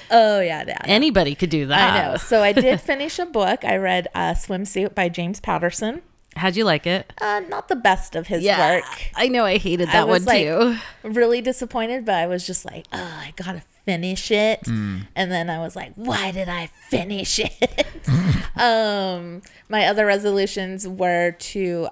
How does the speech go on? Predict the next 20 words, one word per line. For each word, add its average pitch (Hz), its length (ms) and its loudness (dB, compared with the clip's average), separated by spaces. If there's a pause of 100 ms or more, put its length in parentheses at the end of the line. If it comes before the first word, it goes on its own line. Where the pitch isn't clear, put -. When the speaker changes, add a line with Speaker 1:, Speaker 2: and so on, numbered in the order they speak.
Speaker 1:
donate 196 460 0
to 254 120 -4
a 240 80 -2
charity, 220 540 -2
a 214 60 4
new 233 260 2
charity, 175 520 0
'cause 196 160 -6
I 196 80 4
have 208 180 0
my 180 120 -2
favorites, 180 480 0
so 175 120 -4
I'm 170 100 -6
trying 170 240 -6
to 165 60 -6
branch 160 440 -8
out 170 300 -2
from 214 200 -14
there. 233 300 -4